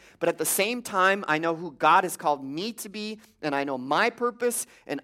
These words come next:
I'm going to live in that." We've gotta be more like a thermostat. But what it does is it takes time to be like that. It takes time to continue to grow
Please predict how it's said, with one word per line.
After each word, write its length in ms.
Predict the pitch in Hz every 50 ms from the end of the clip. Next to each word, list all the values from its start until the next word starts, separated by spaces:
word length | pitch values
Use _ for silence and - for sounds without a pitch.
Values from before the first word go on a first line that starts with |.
| _
I'm 320 | 190 208 220 254 269 262 247
going 300 | 214 214 202 190 185 -
to 180 | - 156 143
live 440 | 143 147 156 156 160 156 160 156 - - - _ _ _
in 240 | - 151 147 139 131
that." 380 | - 156 151 139 117 113 - - -
We've 140 | 185 196 170
gotta 220 | 226 226 240 240
be 100 | 208 202
more 440 | 180 175 165 165 165 165 160 156 - _ _ _ _
like 200 | - 165 156 -
a 60 | 151
thermostat. 720 | - - 190 180 185 180 160 - - - 143 107 101 - - _ _ _ _ _ _ _ _ _ _ _
But 100 | - 165
what 200 | 180 220 277 294
it 100 | 277 285
does 360 | 214 202 208 214 202 - -
is 180 | - 160 156
it 120 | 208 - -
takes 360 | - 233 226 233 - - -
time 500 | - - - 202 240 254 175 123 104 85 - - - _ _ _ _ _ -
to 100 | - 170
be 140 | 156 160 156
like 300 | 147 139 143 139 143 -
that. 260 | - 101 98 - - _ _ _ _ _ _ _ _ _ _ _
It 100 | - 143
takes 300 | - 226 233 247 233 -
time 460 | - - - 208 220 226 220 208 180 - - - _ _
to 120 | - 185
continue 600 | 156 - 170 160 - - 196 208 214 220 220 220 214
to 120 | - 165
grow 640 | 147 131 135 139 151 202 226 190 156 139 139 135 127